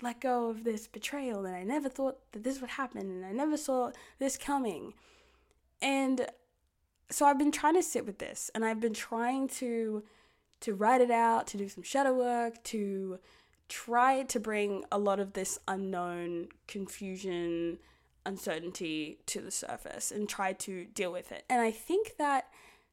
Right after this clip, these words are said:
this thing that I'm gonna talk about today is giving me a lot of optimism surrounding getting over this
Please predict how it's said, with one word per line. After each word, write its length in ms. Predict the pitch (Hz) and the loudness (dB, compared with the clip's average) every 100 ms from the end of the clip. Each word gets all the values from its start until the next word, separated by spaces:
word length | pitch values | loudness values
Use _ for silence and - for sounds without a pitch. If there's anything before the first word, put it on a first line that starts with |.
| _ _ _ _ _ _ _ _ _ | _ _ _ _ _ _ _ _ _
this 640 | - 208 202 233 233 - - - | -6 -2 6 8 8 6 4 -2
thing 340 | - 196 240 | -2 2 4
that 100 | 269 | 4
I'm 100 | 269 | 4
gonna 140 | 277 269 | 4 2
talk 240 | 269 262 | 2 0
about 260 | 262 262 262 | 2 -2 -2
today 460 | 277 262 262 294 302 _ _ _ _ _ _ _ _ _ _ _ | -2 -2 -2 -4 -6 _ _ _ _ _ _ _ _ _ _ _
is 220 | 214 214 202 | 0 0 0
giving 360 | 226 233 240 | 0 2 2
me 220 | 220 208 - | 2 0 0
a 100 | 202 | -2
lot 440 | 190 190 185 - - | -2 0 2 0 -2
of 560 | 185 180 175 175 - - _ _ _ _ _ _ _ _ _ _ _ _ _ _ _ - - _ _ _ _ _ _ _ _ _ _ _ _ _ - | -2 -2 -2 -6 -10 -20 _ _ _ _ _ _ _ _ _ _ _ _ _ _ _ -18 -18 _ _ _ _ _ _ _ _ _ _ _ _ _ -4
optimism 840 | 214 - 196 185 196 147 - - _ _ - | -4 -4 -8 -6 -8 -10 -12 -14 _ _ -8
surrounding 760 | - 240 208 196 202 180 175 - - 208 - | -2 2 4 4 2 0 -4 -10 -18 -14 0
getting 280 | 208 202 202 | 2 2 2
over 420 | 185 190 190 175 175 | 2 2 0 -4 -4
this 320 | 185 - - | -4 -2 -4